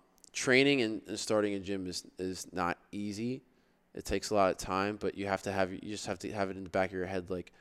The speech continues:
what's your number one, then what's your number two? My number one was business and gym, and the number two was training. But, like, you know, it's not like I went, but I need to make sure if I go into the gym and train,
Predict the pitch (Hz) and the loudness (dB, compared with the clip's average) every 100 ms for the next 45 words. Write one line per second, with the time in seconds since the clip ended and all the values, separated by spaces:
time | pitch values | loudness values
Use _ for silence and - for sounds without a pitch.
0 | _ _ - 107 - 117 110 107 104 104 | _ _ -4 -2 0 -2 0 0 0 0
1 | 98 95 92 90 - 98 90 85 85 85 | 0 -2 -4 -6 -8 -8 -8 -10 -10 -10
2 | 85 92 92 95 95 92 92 - 107 101 | -6 -6 -4 -4 -4 -6 -8 0 0 0
3 | 107 104 - - _ _ - 95 92 92 | -2 -4 -8 -16 _ _ -12 -10 -8 -2
4 | 104 101 98 95 90 - 101 92 - 95 | 0 2 0 -4 -8 -8 -6 -6 -6 -6
5 | 90 - - 87 82 85 92 - 92 85 | -4 -8 -6 -6 -6 -6 -4 0 0 -2
6 | - _ _ _ _ _ 113 101 95 - | -8 _ _ _ _ _ 0 2 2 -2
7 | - 120 107 113 - 113 113 110 - - | 0 4 6 4 4 4 4 0 -6 0
8 | 120 101 92 113 117 113 110 - 110 101 | 4 4 4 2 0 -2 -2 -2 0 2
9 | 107 113 110 107 101 107 101 - 101 110 | 2 0 -2 -8 -6 -6 -6 -4 -2 -2